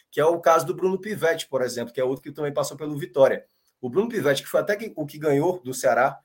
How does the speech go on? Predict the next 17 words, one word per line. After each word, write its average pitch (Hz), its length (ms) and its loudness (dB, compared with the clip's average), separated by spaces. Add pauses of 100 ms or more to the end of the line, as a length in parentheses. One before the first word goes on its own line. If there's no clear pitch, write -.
(100)
ele 104 160 -10
veio 120 160 -2
aqui 120 180 -12
com 123 120 -12
o 110 40 -8
Guarani, 117 580 -2 (580)
ele 214 300 4
é 226 120 6
muito 247 240 -2
dessa 254 260 2
linha, 214 200 0
né, 160 100 0
J 143 220 -4
P? 95 180 -6
Do, 123 280 -2
do 131 160 -6
jogo, 196 600 2